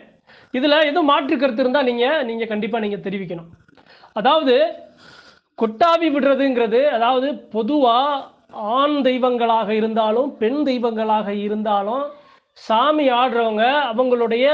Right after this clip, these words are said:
அந்த உடல் பாவனை, அவங்களுடைய ஸ்ரூபம், தோற்றம் எல்லாமே மாறும். அப்படி மாறும்போது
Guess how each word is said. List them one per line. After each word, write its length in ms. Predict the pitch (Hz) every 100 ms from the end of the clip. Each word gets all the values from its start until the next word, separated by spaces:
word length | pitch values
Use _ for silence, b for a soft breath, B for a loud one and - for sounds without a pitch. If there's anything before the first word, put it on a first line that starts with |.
| 294 254
அந்த 260 | 233 226
உடல் 460 | 214 226 294 285 202
பாவனை, 680 | 214 262 254 233 269 285
அவங்களுடைய 520 | 240 240 240 226 220 214
ஸ்ரூபம், 640 | 214 240 285 226 254 269
தோற்றம் 460 | 233 254 262 262 269
எல்லாமே 400 | 226 269 269 269
மாறும். 460 | 208 214 262 233 - - _ _ b b b b b
அப்படி 360 | 254 262 302 269
மாறும்போது 1200 | 226 247 311 359 339 302 269 233 269 330 330